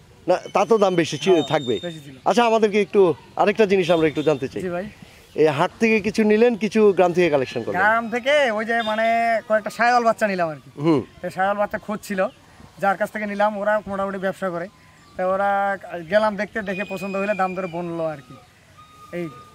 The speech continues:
Speaker 2: তিরিশ, এক লাখ তিরিশ হাজার পাঁচশো দুইটা বাচ্চা নিছি শায়াল।
Speaker 1: আচ্ছা।
Speaker 2: হ্যাঁ, খুব সুন্দর বাচ্চা। আর দুইটা নিছি আপনার এক লাখ সাঁইত্রিশ হাজার টাকা হাটে।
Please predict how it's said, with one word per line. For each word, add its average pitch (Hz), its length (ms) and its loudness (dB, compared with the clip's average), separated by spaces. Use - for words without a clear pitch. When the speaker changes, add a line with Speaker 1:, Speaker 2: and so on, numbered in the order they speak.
Speaker 2:
তিরিশ, 214 220 -6
এক 208 160 0
লাখ 214 220 -2
তিরিশ 208 160 -6
হাজার 208 160 -2
পাঁচশো 196 280 -6
দুইটা 185 180 -6
বাচ্চা 180 220 -6
নিছি 160 160 -8
শায়াল। 156 320 -8
Speaker 1:
আচ্ছা। 123 340 -2
Speaker 2:
হ্যাঁ, 160 180 -12
খুব 196 120 -10
সুন্দর 175 240 -12
বাচ্চা। 190 380 -4
আর 190 120 -2
দুইটা 196 320 0
নিছি 214 360 -8
আপনার 190 320 -4
এক 190 240 -2
লাখ 196 120 -8
সাঁইত্রিশ 196 380 -6
হাজার 190 200 -4
টাকা 190 160 -4
হাটে। 185 280 -8